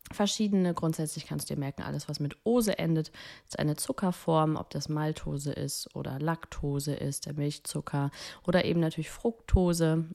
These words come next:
auch sehr bekannt, denke ich. Ähm, all das sind Zuckerarten und, ähm, grundsätzlich für den Körper ist Zucker, also in Form von Glucose, Einfachzucker,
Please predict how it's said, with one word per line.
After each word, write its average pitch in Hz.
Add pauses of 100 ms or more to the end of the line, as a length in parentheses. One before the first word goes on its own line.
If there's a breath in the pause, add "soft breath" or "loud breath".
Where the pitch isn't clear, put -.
(120)
auch 147
sehr 147
bekannt, 160
denke 151
ich. - (540 loud breath)
Ähm, 151 (220)
all 214
das 214
sind 196
Zuckerarten - (100)
und, 156
ähm, 156 (800 loud breath)
grundsätzlich 220
für 180
den 160
Körper -
ist -
Zucker, -
also 135
in -
Form -
von -
Glucose, 147
Einfachzucker, 214